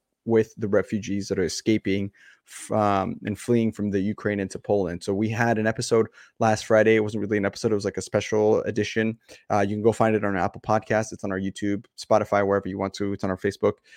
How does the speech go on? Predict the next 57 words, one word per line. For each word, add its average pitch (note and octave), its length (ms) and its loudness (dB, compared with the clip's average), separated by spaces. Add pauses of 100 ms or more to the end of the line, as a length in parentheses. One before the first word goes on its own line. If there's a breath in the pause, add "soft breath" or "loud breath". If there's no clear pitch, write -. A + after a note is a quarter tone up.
(240 loud breath)
Um, F#2+ 360 0
the G2 120 -6
recording G2+ 440 -2
is F#2 140 -4
there, A#2 340 4 (300 soft breath)
and A2+ 160 2
it's G#2+ 100 -2
an A#2+ 80 2
hour D#3 220 6
long. C3 440 4
So A2+ 420 4
you A2 100 -8
can A#2+ 160 -2
go A#2 240 6
ch-, - 240 -8
listen B2 440 0
and A2+ 120 -4
learn B2 240 2
about, A2 320 2
uh, G#2 220 0
the G2 100 -4
history C3 340 0
and G#2+ 100 -2
why G#2+ 140 2
things A2+ 240 -6
are A2 60 -2
happening A2+ 400 0
in A2 100 -2
Russia G#2+ 240 2
the G#2+ 80 4
way F#2 120 0
they're F#2 80 -4
happening, C#3+ 420 0
what's, A2 180 -6 (100)
what G#2+ 200 -2
happened G#2+ 400 -6 (300 soft breath)
a - 40 -20
couple G#2+ 220 -2
weeks A#2 180 2
ago A#2 160 2
that G#2+ 120 2
kinda G2+ 200 -4
set A2+ 240 -2
it G#2 120 0
all G#2 200 6
off. A#2+ 240 2 (320 loud breath)
And A#2 120 2
more C#3 140 2
importantly, B2+ 440 0
what A#2 320 4 (140)
Simon B2+ 360 0
and A2+ 80 0
his G2+ 120 -4
team B2+ 240 -2
are G2+ 100 0
doing. A#2 420 0 (320 soft breath)
Um, F#2+ 340 -2